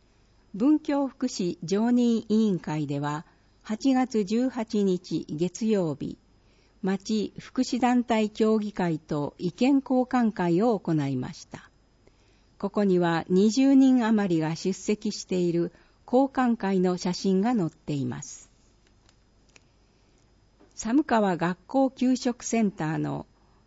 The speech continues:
バイオ生ゴミ処理機を現地調査しました。九月十日水曜日、文教福祉常任委員会及び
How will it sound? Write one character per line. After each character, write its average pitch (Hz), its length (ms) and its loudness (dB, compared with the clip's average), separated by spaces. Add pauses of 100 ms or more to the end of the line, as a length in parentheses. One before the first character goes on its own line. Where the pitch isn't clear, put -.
バ 185 220 -2
イ 254 180 2
オ 247 140 2
生 220 360 2
ゴ 170 140 0
ミ 156 240 2 (100)
処 202 140 -2
理 214 100 -2
機 165 220 -2
を 156 200 -4 (100)
現 180 280 0
地 - 160 -12
調 190 200 0
査 156 160 -8
し - 160 -12
ま 131 120 -10
し - 120 -16
た。 - 160 -20 (1600)
九 285 140 0
月 269 320 -2
十 190 260 -2
日 180 300 -6
水 226 320 0
曜 180 260 -2
日、 - 220 -12 (640)
文 240 240 4
教 233 240 0
福 - 180 -8
祉 180 320 -4
常 214 280 2
任 254 360 6
委 226 240 4
員 196 140 2
会 143 400 -6 (180)
及 190 260 0
び 156 240 0